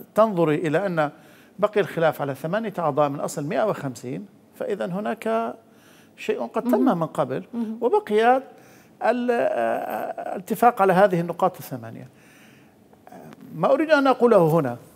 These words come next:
Speaker 1: هل سيتم الاتفاق على الأعضاء الثمانية المتبقين أو الخلافات الأخرى
Speaker 2: مهم.
Speaker 1: قبل، آه، موعد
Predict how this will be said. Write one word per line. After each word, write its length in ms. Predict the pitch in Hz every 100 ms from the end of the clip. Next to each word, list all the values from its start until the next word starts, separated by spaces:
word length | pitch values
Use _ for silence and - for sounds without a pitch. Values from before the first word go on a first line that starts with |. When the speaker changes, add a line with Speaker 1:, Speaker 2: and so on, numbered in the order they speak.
| _ _ -
Speaker 1:
هل 160 | 240 214
سيتم 400 | 233 226 233 208
الاتفاق 540 | 175 160 202 190 156
على 240 | 156 151
الأعضاء 380 | 147 160 165 208
الثمانية 480 | 196 190 190 185 147
المتبقين 680 | 151 151 156 147 151 151 120 - _ _ 175
أو 120 | 190
الخلافات 520 | 139 170 165 185 180 143 120 117 _ -
الأخرى 520 | 113 120 - 123 113 233
Speaker 2:
مهم. 240 | 220 208 - - _
Speaker 1:
قبل، 360 | 240 226 208 185 - -
آه، 420 | 175 165 156 - -
موعد 400 | 190 185 156